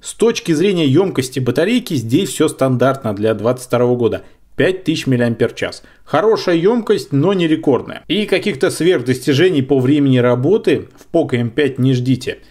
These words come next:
Телефон снимался с зарядки в девять утра, а в десять вечера возвращался с остатком примерно в тридцать процентов. Это такая стандартная для современного смартфона история.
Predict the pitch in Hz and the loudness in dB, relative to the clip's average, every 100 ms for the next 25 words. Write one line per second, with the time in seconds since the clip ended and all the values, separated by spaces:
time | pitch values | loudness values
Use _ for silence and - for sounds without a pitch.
0 | _ - 156 - 208 127 147 165 165 117 | _ 0 2 2 0 0 0 2 2 0
1 | - 98 98 127 143 110 - 95 101 120 | -2 -4 0 2 2 0 -6 -8 -4 0
2 | 151 110 120 110 196 240 - - 131 139 | 0 0 -4 -2 0 0 -4 -6 -2 0
3 | 127 117 156 165 - 104 101 117 196 - | -2 -2 0 0 -2 -6 -2 0 0 0
4 | 147 117 110 113 123 156 208 202 - 151 | -2 0 2 2 2 2 0 -2 -4 -2
5 | 135 - 151 156 160 135 139 143 135 156 | -2 0 0 0 -4 0 2 2 2 2
6 | 147 139 - 131 131 123 127 123 113 95 | 0 -2 0 0 0 -4 -2 -2 -4 -6
7 | 95 - - 202 185 160 156 160 135 190 | -8 -8 -4 -2 -2 -4 0 -2 0 -2
8 | 156 113 - 139 165 180 135 120 120 151 | 2 0 0 -2 0 0 0 2 2 0
9 | 151 127 127 110 - 131 131 143 - - | 0 -2 -2 -6 -4 0 0 -2 -6 -6
10 | 127 - 104 - - | -6 -2 -2 -2 -8